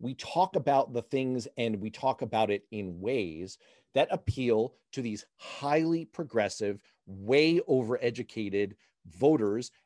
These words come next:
and members of the press. And we sort of assume, "Hey, what resonates there is what works." And look, if it's getting us press, that's good. And if it's getting us money for our campaigns, money for campaigns is important, that's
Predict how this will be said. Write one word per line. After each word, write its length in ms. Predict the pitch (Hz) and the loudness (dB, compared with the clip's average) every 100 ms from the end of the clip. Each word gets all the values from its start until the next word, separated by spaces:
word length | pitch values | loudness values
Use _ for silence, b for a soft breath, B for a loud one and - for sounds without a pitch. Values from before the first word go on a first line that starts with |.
| _ | _
and 340 | 110 107 104 98 _ | -4 -2 -2 -6 _
members 420 | - 92 110 120 | -6 -2 -2 -4
of 120 | 127 107 | -6 -8
the 80 | |
press. 600 | 120 - 254 156 139 - - _ _ _ - | -10 0 2 4 2 -6 -18 _ _ _ -6
And 420 | 139 139 135 131 - _ _ | -2 0 0 -2 -10 _ _
we 160 | 113 147 | -10 -8
sort 280 | - 208 202 | 0 2 4
of 100 | 160 | 2
assume, 340 | 151 175 156 | -2 -2 -2
"Hey, 340 | 147 240 120 - _ _ | -2 -4 -4 -10 _ _
what 200 | 107 147 | -2 -2
resonates 640 | 117 165 226 180 143 139 - | 4 4 4 2 0 -2 -4
there 540 | 104 180 123 98 135 _ _ _ | 2 4 4 2 -2 _ _ _
is 180 | 139 107 | -4 0
what 240 | 101 120 - | 2 0 -2
works." 540 | 117 208 220 - - - _ _ | -2 0 0 -8 -18 -18 _ _
And 140 | 160 160 | 0 2
look, 300 | 294 - - _ | 4 2 -2 _
if 140 | - 170 | -2 -2
it's 120 | 139 | 2
getting 280 | 160 226 202 | 6 6 4
us 120 | - | 0
press, 420 | - 127 160 - | -2 -2 0 -2
that's 260 | - 107 - | -6 -6 -8
good. 520 | 104 90 92 143 277 _ _ _ - | -6 -4 -4 -6 -10 _ _ _ 0
And 120 | 165 | 2
if 60 | |
it's 120 | 147 113 | 2 2
getting 300 | 151 160 151 | 2 4 4
us 120 | 110 | 2
money 380 | 117 131 185 143 | 2 4 4 2
for 140 | 127 | 4
our 100 | 120 | 4
campaigns, 440 | - 120 131 180 | 2 -4 -2 -6
money 320 | 80 87 135 - | -4 -2 -2 -2
for 200 | - 110 | -2 -2
campaigns 500 | - 98 107 131 110 | -2 -4 -4 -6 -6
is 120 | 101 | -4
important, 400 | 104 101 113 - | -4 -4 -6 -6
that's 240 | 82 - | -8 -8